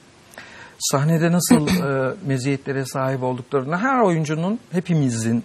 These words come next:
hepimizde olduğu gibi farklı özellikleri var, fa-, farklı maharetlerimiz var, eksilerimiz, artılarımız var. Yani bu, e, eksileri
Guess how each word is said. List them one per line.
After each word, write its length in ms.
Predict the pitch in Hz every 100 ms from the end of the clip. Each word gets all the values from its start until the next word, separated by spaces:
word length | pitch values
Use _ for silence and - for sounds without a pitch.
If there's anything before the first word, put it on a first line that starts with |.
| -
hepimizde 500 | 123 151 147 131 117
olduğu 340 | 127 123 123 143
gibi 300 | 120 185 226 - -
farklı 340 | 113 117 - 131
özellikleri 680 | 110 101 101 95 - 104 98
var, 220 | 92 92 -
fa-, 140 | - - -
farklı 340 | 131 123 139
maharetlerimiz 880 | 127 120 120 110 - 110 101 107 101
var, 140 | 98 - - - -
eksilerimiz, 560 | 131 - 135 127 131
artılarımız 680 | 131 123 123 120 120 127 107
var. 140 | 104 101 - - - - - -
Yani 400 | 165 196 190 185 - 151
bu, 360 | 214 220 208 - 165 160
e, 40 | 185
eksileri 1080 | 165 - 208 196 202 208 185 214 202 202